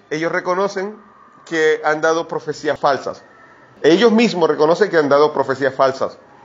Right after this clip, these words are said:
Es decir, han mentido o se han equivocado. Y la Biblia, ninguna de sus profecías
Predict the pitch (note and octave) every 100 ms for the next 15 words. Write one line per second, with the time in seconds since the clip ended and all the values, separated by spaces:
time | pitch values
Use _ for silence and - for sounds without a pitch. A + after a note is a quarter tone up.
0 | - C#3+ D3+ D3 F3 - A2+ B2+ D3 G#3
1 | E3 - - - - - - - - B2+
2 | - C3 C3+ C3+ C3 B2 D#3 A#2+ - -
3 | _ _ _ _ _ - D3 D#3 D3+ E3+
4 | E3 - - _ D#3+ C#3+ E3+ F#3 F#3 F3+
5 | F3 E3+ F#3 G#3+